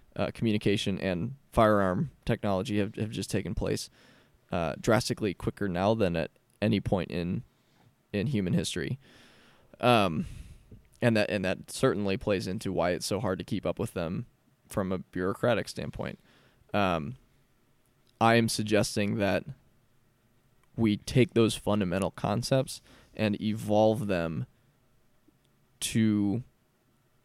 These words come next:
keep up with the pace of these technological advancements. Um, you brought up muzzle velocity, um, from a gun. That's not gonna be altered by, um,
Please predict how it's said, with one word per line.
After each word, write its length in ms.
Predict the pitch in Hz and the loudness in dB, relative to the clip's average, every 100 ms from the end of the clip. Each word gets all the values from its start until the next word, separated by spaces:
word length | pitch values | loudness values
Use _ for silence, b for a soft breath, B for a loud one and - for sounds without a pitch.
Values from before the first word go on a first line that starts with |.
| _ | _
keep 320 | - 127 117 | -2 0 4
up 180 | 107 104 | 4 4
with 180 | 107 107 | 0 -2
the 80 | 107 | 4
pace 380 | - 90 113 - | 4 4 -2 -4
of 420 | 104 90 - - _ _ _ _ | -2 -2 -4 -16 _ _ _ _
these 180 | - 107 | -4 -4
technological 680 | - - 98 80 90 143 90 | -2 -4 -4 -4 -4 -6 -6
advancements. 640 | 87 80 76 - 85 - - b b _ | -4 -4 -6 -6 -10 -10 -14 b b _
Um, 360 | 98 87 85 92 | -4 -4 -4 -4
you 100 | 101 | -2
brought 240 | 101 92 | 0 2
up 160 | 92 - _ _ | 0 -2 _ _
muzzle 320 | 104 101 107 | -2 0 -2
velocity, 680 | 101 92 87 104 - 73 123 - b b b b _ _ | -4 -2 -2 -4 -6 -6 -6 -10 b b b b _ _
um, 360 | 95 80 62 - | -6 -4 -6 -8
from 200 | 95 82 | -6 -6
a 40 | |
gun. 220 | 87 71 | -4 -4
That's 200 | 78 87 | -6 -6
not 160 | 104 76 | -6 -4
gonna 200 | 113 101 | -4 -4
be 140 | 107 90 | -4 -2
altered 420 | 95 - 107 98 | -2 -2 -8 -4
by, 400 | 92 87 87 139 b b b b _ _ | -2 -2 -2 -6 b b b b _ _
um, 400 | 92 80 73 76 | -4 -4 -4 -8